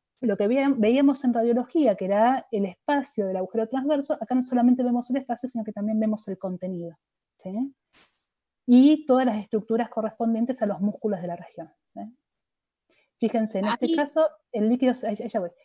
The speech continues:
Speaker 1: el líquido cefalorraquídeo que rodea la médula espinal es hiperintenso, por lo tanto es un corte axial de resonancia magnética en secuencia T dos,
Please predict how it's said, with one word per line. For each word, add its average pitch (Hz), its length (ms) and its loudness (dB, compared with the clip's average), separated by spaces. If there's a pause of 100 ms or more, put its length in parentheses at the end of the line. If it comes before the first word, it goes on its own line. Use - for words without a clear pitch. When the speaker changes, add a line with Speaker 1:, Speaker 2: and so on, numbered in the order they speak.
(100)
Speaker 1:
el 214 80 -2
líquido 247 200 4
cefalorraquídeo 269 760 0
que 202 100 -2
rodea 214 420 0
la 202 120 -2
médula 214 600 -2
espinal 269 480 0
es - 260 -8
hiperintenso, 233 880 2
por 233 120 -2
lo 247 100 0
tanto 269 380 0
es 202 160 -6
un 208 160 -4
corte 277 320 0
axial 320 560 2
de 214 160 2
resonancia 233 520 -4
magnética 302 560 0
en 247 80 2
secuencia 220 540 -4
T 208 160 -6
dos, 170 380 -12